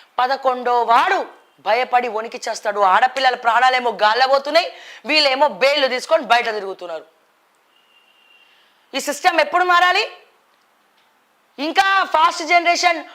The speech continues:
టూ థౌజండ్ ఫార్టీ, టూ థౌజండ్ ఫిఫ్టీ, ఆ, త్రీ అట్లా, అట్లా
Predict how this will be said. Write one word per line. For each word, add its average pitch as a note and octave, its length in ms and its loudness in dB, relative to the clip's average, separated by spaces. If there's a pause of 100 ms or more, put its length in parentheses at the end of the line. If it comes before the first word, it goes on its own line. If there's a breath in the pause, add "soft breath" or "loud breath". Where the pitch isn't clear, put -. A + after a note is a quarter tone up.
(120)
టూ E4+ 100 -2
థౌజండ్ E4+ 440 2
ఫార్టీ, E4 380 2
టూ D#4 180 0
థౌజండ్ C4+ 400 0
ఫిఫ్టీ, F#4 520 -2 (640)
ఆ, F4 160 2 (240)
త్రీ C4+ 280 0
అట్లా, A3 440 0 (180)
అట్లా B3 540 0